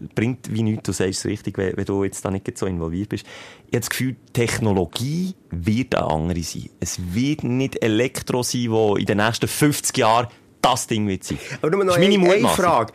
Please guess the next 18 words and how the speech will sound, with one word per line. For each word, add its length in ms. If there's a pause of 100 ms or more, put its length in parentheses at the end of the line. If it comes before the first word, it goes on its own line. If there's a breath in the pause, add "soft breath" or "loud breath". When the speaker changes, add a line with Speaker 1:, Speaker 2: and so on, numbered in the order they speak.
(200 loud breath)
Speaker 2:
Wie 140
der 160
berechnet, 920
wenn 140
wir 120
jetzt 160
sagen, 180
ich 120
habe 100
ein 60
Elektro-, 680
äh, 320
Auto, 340
ich 80
nehme 180
den 120
grünen 280
Strom. 440